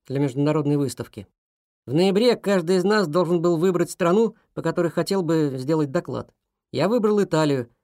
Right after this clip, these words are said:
потому что обожаю пиццу. Но Италия была на расхват, и нашей учительнице по обществоведению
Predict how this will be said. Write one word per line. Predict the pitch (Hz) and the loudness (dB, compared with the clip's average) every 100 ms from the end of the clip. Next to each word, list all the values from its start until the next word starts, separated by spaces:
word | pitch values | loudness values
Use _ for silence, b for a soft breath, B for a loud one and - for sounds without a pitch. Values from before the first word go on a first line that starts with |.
| _ _ _ - | _ _ _ -6
потому | 143 151 | 0 0
что | - 165 | 2 0
обожаю | 156 151 160 156 | 2 0 2 0
пиццу. | 156 123 117 117 - _ _ _ _ _ _ _ _ _ | -2 -8 -10 -14 -18 _ _ _ _ _ _ _ _ _
Но | 127 147 | -4 0
Италия | 240 254 196 | 2 2 4
была | 165 147 | 2 2
на | 165 | 0
расхват, | 185 139 131 - _ _ _ - | -2 -4 -4 -6 _ _ _ -2
и | |
нашей | 170 196 190 | 0 2 2
учительнице | 180 254 247 165 - | 0 0 0 0 0
по | 151 156 | -2 -4
обществоведению | - 143 165 160 147 123 104 | -4 -4 0 0 0 -2 -6